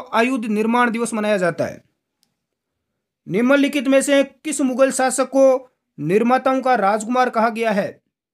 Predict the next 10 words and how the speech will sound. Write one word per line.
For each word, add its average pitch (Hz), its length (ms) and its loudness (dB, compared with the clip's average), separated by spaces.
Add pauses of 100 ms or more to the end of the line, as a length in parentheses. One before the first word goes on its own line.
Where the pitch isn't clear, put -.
(1400)
शाहजहां, 247 500 0
बाबर, 220 380 -2
अकबर 226 460 -2
या 240 160 2
जहांगीर? 214 540 0 (2000)
राइट 220 280 0
आंसर 262 240 0
हो 226 60 0
जाएगा 247 340 0
शाहजहां। 233 420 -2